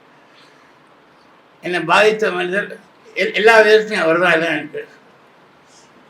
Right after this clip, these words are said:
ப்ளஸ் அதுக்கு முடிச்சு அதுக்கப்புறம் சாங்கோவில் உட்காந்து அவங்க, அவங்க பேசுவாங்க சி-, சினிமா பத்தி. இதெல்லாம் தான் நடந்த விஷயங்கள்.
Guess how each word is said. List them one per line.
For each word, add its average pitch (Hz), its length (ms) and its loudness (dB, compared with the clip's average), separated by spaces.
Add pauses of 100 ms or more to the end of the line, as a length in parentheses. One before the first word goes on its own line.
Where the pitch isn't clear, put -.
(840)
ப்ளஸ் 285 180 2 (100)
அதுக்கு 220 240 0
முடிச்சு 233 220 -2
அதுக்கப்புறம் 214 460 0
சாங்கோவில் 220 500 4
உட்காந்து 202 220 -2
அவங்க, 185 160 -4
அவங்க 185 160 -6 (120)
பேசுவாங்க 196 460 -6
சி-, - 260 -16
சினிமா 196 260 -8
பத்தி. 170 300 -10 (1300)
இதெல்லாம் 262 380 4
தான் 233 220 4
நடந்த 196 260 0
விஷயங்கள். 175 560 -8